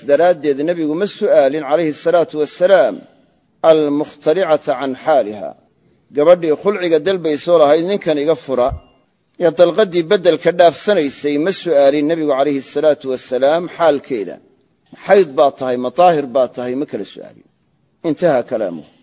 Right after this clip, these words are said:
Yacni hadalkiisu waa dhammaaday. Waxaa loo jeedaa qadarkii la doonayay in laga soo raro ayaa dhammaatay. Hadal marka la soo naqlinayana waxay culammadu yidhaahdeen inta isku xidhan ee macnaheedu isku xidhan yihiin waa in la soo wada raraa.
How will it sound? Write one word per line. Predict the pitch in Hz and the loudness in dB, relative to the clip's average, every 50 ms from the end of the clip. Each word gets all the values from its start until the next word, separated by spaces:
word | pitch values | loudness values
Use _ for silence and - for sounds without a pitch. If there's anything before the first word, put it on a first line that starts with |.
| _ _ _ _ _ _ _ - | _ _ _ _ _ _ _ -14
Yacni | 120 120 127 | -10 -4 -2
hadalkiisu | 147 160 165 151 - 165 147 - - 147 | 0 0 0 -2 -4 -6 -8 -6 -2 2
waa | 151 147 135 | 2 2 2
dhammaaday. | 131 127 123 123 123 120 120 131 | 2 0 -2 -2 -2 -2 -2 -2
Waxaa | 127 127 - 127 139 160 | -4 -4 -6 -6 -4 -4
loo | 185 196 | -4 -4
jeedaa | - - - 135 127 113 113 127 131 139 160 185 - _ _ _ _ _ _ _ _ _ _ _ _ _ _ - | -6 -8 -8 -6 -6 -4 -2 0 2 2 0 0 -4 _ _ _ _ _ _ _ _ _ _ _ _ _ _ 2
qadarkii | 190 175 151 165 147 - - 165 | 2 2 2 0 -2 -2 -4 -4
la | 156 156 151 | -2 -2 -2
doonayay | 131 147 180 202 190 165 156 165 175 165 | -2 0 0 0 2 2 2 2 2 0
in | 180 160 | 0 0
laga | 160 175 208 | 0 0 0
soo | 196 - - 190 196 190 | -2 -2 0 0 2 4
raro | 165 156 160 170 | 4 4 4 4
ayaa | 131 165 165 156 135 | 4 4 4 2 2
dhammaatay. | 120 113 110 101 85 - - - _ _ _ _ _ _ _ _ - | 2 -2 -6 -8 -12 -14 -18 -20 _ _ _ _ _ _ _ _ -8
Hadal | 139 135 131 135 | -6 -4 -2 -2
marka | 151 147 - 139 | -2 -4 -4 -4
la | 127 131 | -4 -4
soo | 131 - 160 156 | -4 -4 -2 -2
naqlinayana | 147 135 135 135 139 139 123 117 120 120 113 107 104 - _ _ _ | -2 -2 -4 -4 -6 -4 -4 -4 -4 -4 -6 -8 -10 -14 _ _ _
waxay | - 135 135 139 131 | -12 -6 -6 -4 -2
culammadu | 139 143 147 151 156 143 147 | -2 -2 -2 -2 -4 -4 -4
yidhaahdeen | 143 139 139 135 131 127 143 143 147 | -4 0 0 0 0 0 0 -2 -2
inta | 175 - - 135 | -4 -6 -8 -8
isku | 135 - - 180 | -8 -8 -10 -12
xidhan | - - 120 110 117 117 113 113 107 - _ _ _ _ _ _ _ _ _ _ _ - | -12 -10 -8 -8 -6 -6 -8 -10 -12 -16 _ _ _ _ _ _ _ _ _ _ _ -4
ee | 160 147 | -2 -2
macnaheedu | 147 147 135 170 196 185 175 151 151 | 0 0 -2 -2 -2 -2 -2 -2 -4
isku | 143 - - - 156 | -6 -8 -10 -12 -8
xidhan | - 147 156 156 | -2 0 2 2
yihiin | 147 147 147 | 2 2 0
waa | 151 151 | 0 0
in | 139 | -2
la | 131 | -2
soo | - - 135 131 | -2 -2 -2 -2
wada | 117 110 110 | -2 -2 -4
raraa. | 101 95 90 80 - - | -6 -10 -10 -12 -14 -18